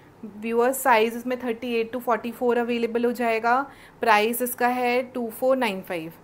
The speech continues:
टू फ़ोर नाइन फ़ाइव का price range है। पूरा party wear suit है viewers, चंदेरी, आ, चंदेरी सिल्क में, and बहुत ही सुंदर सा embroidery किया हुआ है neck पे। two four nine five and size thirty-eight to forty-four available।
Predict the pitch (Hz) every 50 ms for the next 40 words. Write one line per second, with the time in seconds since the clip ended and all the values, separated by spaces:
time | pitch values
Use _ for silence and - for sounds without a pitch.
0 | - - - - - - - 294 277 254 247 - 285 277 269 269 254 240 240 240
1 | 262 247 247 247 - 254 254 254 247 220 214 220 220 254 240 240 240 262 262 262
2 | - 262 262 262 262 269 262 269 262 220 208 214 233 226 233 233 240 240 254 240
3 | 220 220 226 226 220 220 220 220 226 233 247 240 - - - 247 226 220 220 208
4 | 202 220 226 220 226 - - - - - - - - - - 180 202 196 190 196
5 | 208 214 - 240 233 226 220 220 226 233 - 254 240 226 226 - 247 247 262 320
6 | 349 - - - - 220 220 233 233 233 - 214 214 226 - - 269 269 269 294
7 | 294 - 277 247 233 220 214 214 226 220 220 214 196 185 180 185 196 185 - 190
8 | 175 170 170 175 170 165 165 - - 175 175 175 - - - - - - - -
9 | 269 262 254 247 - 277 269 262 254 240 220 220 214 214 - 254 247 262 302 339
10 | 339 - - - - - - - 208 220 233 - 247 220 214 226 240 233 - 262
11 | 226 220 - 240 226 226 220 220 220 254 294 349 415 403 - 254 214 208 - 247
12 | 311 381 370 - - 233 214 208 202 175 175 175 170 160 156 - 170 -